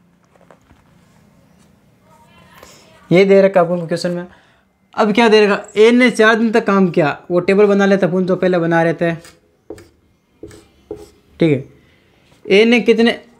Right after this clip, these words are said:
दिन काम किया? चार दिन। बी ने कितने दिन काम किया? नौ दिन। और सी ने सात दिन तक काम किया। तो ए और बी अपन को साथ में दे रखे इधर, तो ए और बी ने साथ, यहाँ पर बी साथ में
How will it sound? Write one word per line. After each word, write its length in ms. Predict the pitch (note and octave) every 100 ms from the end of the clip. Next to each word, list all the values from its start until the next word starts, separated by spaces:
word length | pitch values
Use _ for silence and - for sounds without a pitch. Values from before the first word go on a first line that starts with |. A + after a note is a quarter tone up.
| - - _ _ _ _ _ _ _ _ _ _ _ -
दिन 200 | G3 G3
काम 260 | G3 G3+ G3+
किया? 140 | G#3+
चार 380 | G3+ F3+ F3+ F3
दिन। 280 | D#3+ C#3 B2+ - -
बी 200 | F3+ G#3+
ने 140 | A#3+ A3+
कितने 240 | A3 A3+
दिन 180 | A3+ G#3
काम 240 | G#3+ G#3+
किया? 320 | G#3 A3 A#3+ - - _ D3
नौ 180 | D#3 E3+
दिन। 200 | E3+ D#3+
और 120 | D#3
सी 220 | - F3+
ने 240 | A3 A#3 G#3+ - _ _ _ _ _ _ _ _ _
सात 260 | - E3 F#3
दिन 140 | G#3
तक 120 | F#3+
काम 280 | D#3+ D3+ C3+
किया। 200 | C3 B2+ - _ _ _ _ _ _ _ _ _ _ _ _ -
तो 160 | G#3+ F3+
ए 160 | A3+ A#3+
और 180 | B3
बी 160 | G#3 B3
अपन 240 | A#3 A#3+
को 80 | A3
साथ 200 | G#3 G#3+
में 120 | G#3+ G#3
दे 100 | G3+
रखे 200 | G3 G3+
इधर, 140 | G3
तो 180 | G3 F#3+
ए 160 | G#3 A#3+
और 160 | A#3
बी 140 | G#3+ A#3
ने 120 | A3+
साथ, 460 | G3+ A3+ A#3 - - F#3
यहाँ 200 | G3 G3+
पर 180 | G#3 F#3+
बी 220 | F3+ G3
साथ 300 | G3 G3
में 80 | G3+